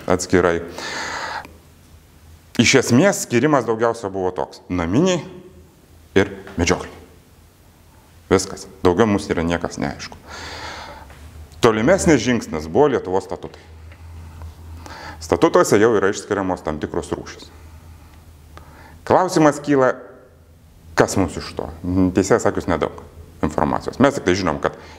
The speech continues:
jie medžiojo, ką medžiojo, kaip medžiojo, kiek kainavo, ir pagal kainą galim pasakyti: retas,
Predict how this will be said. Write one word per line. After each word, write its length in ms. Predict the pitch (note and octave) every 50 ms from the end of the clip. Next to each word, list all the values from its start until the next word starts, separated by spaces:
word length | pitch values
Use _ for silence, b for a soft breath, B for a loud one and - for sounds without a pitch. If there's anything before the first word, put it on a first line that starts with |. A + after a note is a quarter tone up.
| B B
jie 160 | - F#2 F#2 C#2+
medžiojo, 460 | C2+ C#2+ C#2+ - A#2 E3+ F#3 F#3 F3+ E3 D3 - B B B B B B -
ką 100 | - A#2+ C3+
medžiojo, 400 | C#3 C#3 B2 C3 C#3+ C3+ A#2+ -
kaip 140 | - G#2 G2
medžiojo, 320 | A2+ G#2+ G2+ A2 G#2+ G2 F#2 B B B
kiek 140 | B C#3+ - -
kainavo, 520 | F2+ D#2 D2+ D2+ F2 B2+ D#3 D#3+ F3 D#3 B2 F#2+
ir 80 | F#2+ -
pagal 240 | A2 G#2 F2+ D2+ D#2
kainą 300 | - C#3 D#3 C3+ G2+ G2
galim 180 | G2 F#2+ F#2
pasakyti: 320 | F#2+ E2+ - E2+ D#2 - D#2+
retas, 400 | G2 B2+ C#3+ - C#3+ B2+ -